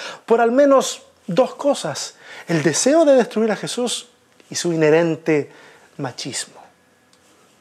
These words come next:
Esa a lo mejor puede ser una buena pregunta, que también es al margen del, del mensaje,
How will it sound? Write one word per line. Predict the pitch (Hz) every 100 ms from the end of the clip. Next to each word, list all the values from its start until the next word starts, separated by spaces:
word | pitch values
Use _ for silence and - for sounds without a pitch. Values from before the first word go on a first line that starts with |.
| _ _ _ _ _ _ _ -
Esa | 294 -
a |
lo | 254
mejor | 226 247
puede | 247 226
ser | 240
una | 233
buena | 208 220
pregunta, | 196 208 233 226 165
que | 175 165 - _
también | 196 208 254
es | 220
al | 180
margen | 190 220 214 180
del, | 160 156 196
del | 160
mensaje, | 156 156 151 214 - 156